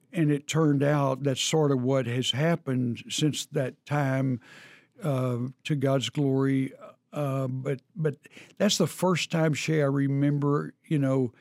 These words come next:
kind of a clear, uh, com-, I don't know, just a, a commanding, like, "Here's what we're gonna do together" kind of a voice. But I hear him all the time, buddy, all the time.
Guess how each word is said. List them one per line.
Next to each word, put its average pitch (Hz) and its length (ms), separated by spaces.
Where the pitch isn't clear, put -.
kind 160 220
of 131 80
a 135 60
clear, 151 840
uh, 131 220
com-, 147 340
I 131 140
don't 123 260
know, 113 340
just 143 280
a, 123 220
a 135 100
commanding, 139 920
like, 123 320
"Here's 151 420
what 143 340
we're 131 340
gonna 127 360
do 117 420
together" 110 920
kind 123 200
of 113 80
a 117 100
voice. 110 580
But 135 200
I 131 100
hear 143 200
him 127 460
all 139 240
the 127 100
time, 117 360
buddy, 117 460
all 127 220
the 110 80
time. 101 480